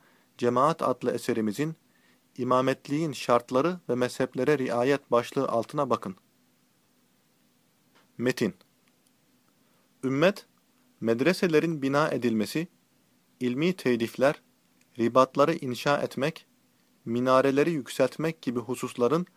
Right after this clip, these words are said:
dinin mühimmatından olduğunda ittifak etmiştir. Haşiye yirmi dört. Bu gibi bazı bid'atler vacip de olabilir.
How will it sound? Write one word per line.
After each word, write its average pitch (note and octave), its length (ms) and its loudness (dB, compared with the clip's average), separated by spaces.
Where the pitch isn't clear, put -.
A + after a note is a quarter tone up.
dinin C3+ 320 0
mühimmatından C3 960 0
olduğunda A#2+ 640 0
ittifak C3+ 500 -4
etmiştir. - 540 -8
Haşiye A#2+ 480 0
yirmi B2 400 -2
dört. - 320 -2
Bu F3 160 0
gibi D#3 280 0
bazı D#3 320 6
bid'atler C3 500 0
vacip B2 520 2
de C3 60 2
olabilir. G2 540 -2